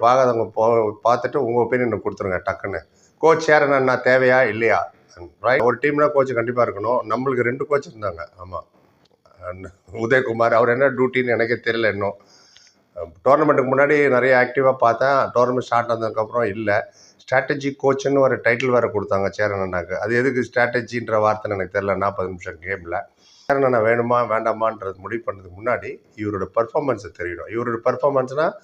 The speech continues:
கண்ணுக்கு முன்னாடி நமக்கு தெரியாது, ஏன்னா மேட்ச்ல அவர் விளையாடல. மேட்ச்ல விளையாண்ட பசங்களுக்கு பின்னாடி நிக்கிறாங்க பாத்தீங்களா? இப்ப தோத்துட்டு வரோம் பாருங்க, கம்பீர் கோச், அவரை பத்தி நான் சொல்லணும்னு அவசியம் இல்ல. பத்து வருஷமா தோக்காம இருந்த ஆஸ்திரேலியா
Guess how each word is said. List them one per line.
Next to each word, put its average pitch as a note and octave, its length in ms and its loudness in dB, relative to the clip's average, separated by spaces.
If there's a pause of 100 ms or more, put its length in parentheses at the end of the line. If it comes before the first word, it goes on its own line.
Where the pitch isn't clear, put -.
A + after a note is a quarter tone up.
(360)
கண்ணுக்கு D3+ 300 0
முன்னாடி D#3 220 4
நமக்கு B2+ 260 0
தெரியாது, A2+ 300 2 (100)
ஏன்னா A#2 160 0 (120)
மேட்ச்ல C3+ 260 0
அவர் A2 160 2
விளையாடல. A2 320 2 (680)
மேட்ச்ல D3 340 4
விளையாண்ட C#3+ 320 4
பசங்களுக்கு A#2+ 420 -2
பின்னாடி C3 260 2
நிக்கிறாங்க A#2+ 380 0
பாத்தீங்களா? A#2+ 360 -2 (120)
இப்ப A2+ 180 -6
தோத்துட்டு C#3 360 2
வரோம் B2 220 0
பாருங்க, C#3 220 0 (200)
கம்பீர் A#2+ 440 0
கோச், - 360 0 (520)
அவரை A#2+ 100 -4
பத்தி C3 220 0
நான் C3 140 0
சொல்லணும்னு C3 300 2
அவசியம் A#2 280 0
இல்ல. E2+ 120 -4 (520)
பத்து A#2+ 220 2
வருஷமா D3+ 360 4
தோக்காம D3 440 6
இருந்த A#2+ 200 2
ஆஸ்திரேலியா A#2 500 2